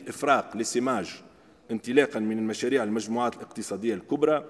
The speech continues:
وعاشرًا، تدعيم وإعادة هيكلة شبكات إسناد ودعم باعث المؤسسات.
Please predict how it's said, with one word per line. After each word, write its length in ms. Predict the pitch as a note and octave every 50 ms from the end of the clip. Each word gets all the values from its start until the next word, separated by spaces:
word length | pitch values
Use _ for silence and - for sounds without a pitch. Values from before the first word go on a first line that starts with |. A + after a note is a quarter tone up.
| - - - - - - - - -
وعاشرًا، 600 | G#2+ B2 C3+ D3 D3 - - B2+ A#2+ C3 C3+ A#2+
تدعيم 400 | - A2+ A2 A2+ A#2+ C3+ C#3 C3
وإعادة 440 | A#2+ A#2 A2 A2+ A2 A#2+ B2+ A#2+ A#2 -
هيكلة 360 | - G#2+ G#2 - B2+ B2 A#2+ A2+ -
شبكات 560 | - - - A#2 A2 G#2+ - - B2 A#2+ A2 - - -
إسناد 380 | A2+ - - A#2+ A#2 A2+ G#2
ودعم 340 | G#2 G#2 G#2 A#2+ A#2 A2 G2+
باعث 320 | G2 A#2+ A#2 G#2+ G2+ - -
المؤسسات. 560 | G2+ G2 G2+ G2 F#2 - F2+ - - -